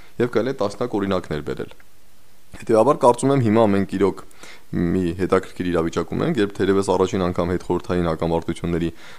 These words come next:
պատմության մեջ երկու կողմերն էլ համաձայնվում են կարգավիճակի շուրջ,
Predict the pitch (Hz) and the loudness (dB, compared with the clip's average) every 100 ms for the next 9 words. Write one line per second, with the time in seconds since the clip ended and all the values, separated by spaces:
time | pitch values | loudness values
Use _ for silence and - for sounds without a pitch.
0 | - 87 82 87 85 82 98 170 - - | -6 -4 -2 -2 -2 0 2 2 0 -14
1 | - - 95 202 123 101 95 92 92 131 | -14 2 4 4 2 4 4 4 4 2
2 | 165 - - - - 92 92 95 95 95 | 2 -4 -16 -8 0 4 6 6 6 2
3 | 87 82 82 87 82 80 80 85 147 | 2 2 0 0 0 -2 -4 0 0